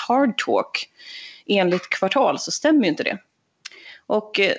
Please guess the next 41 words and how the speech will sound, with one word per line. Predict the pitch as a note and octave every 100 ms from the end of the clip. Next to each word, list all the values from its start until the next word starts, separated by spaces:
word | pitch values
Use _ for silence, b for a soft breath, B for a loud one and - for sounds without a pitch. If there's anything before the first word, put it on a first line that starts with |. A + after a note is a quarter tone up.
| -
nej, | G#3 A3+ D#4 D#4+
det |
här | A3 B3+
skrev | B3+ A#3
jag | G3+ G3 F#3 F3+ -
också | G3+ - G3+
om | F#3 A3 A#3+
i | G#3
en | G3
text. | F#3+ F#3+ - - F#3+
Det | F#3 G3 G3 F#3 - -
verkar | G3 G3 F#3+
inte | F3+
som | F3 F3
att | E3+
det | -
stämmer. | D#3+ F3+ F3 G#3 D4+ A#3
Det | G#3 G#3 G3+
finns | G#3 G3
lite | G3
olika | - F#3 F3+ G3
beräkningar, | F3+ E3+ E3+ F3+ F3 A3+ C4+
men, | - G3 F#3+ F#3 F#3+ B B B B B
men | G#3+ G#3+ G#3 G#3
Sverige | G3 G#3+ A#3 C4
ligger | B3 C#4+ C4
i |
ungefär | A3 G3 G3 F3
samma | F3 F#3 E3+
härad. | F#3+ F#3 G3
Och | F3
jag | G#3+ A#3
vet | C#4+ F#4
faktiskt | A#3 -
inte | G#3 E3+ F3
varför | F3+ F3+ -
man | F3+ E3
kommer | - F3 E3+ E3
undan | G3 E3+ D#3+ E3 D#3+ D3+ -
med | F3+ F3+
det. | D#3+ C#3+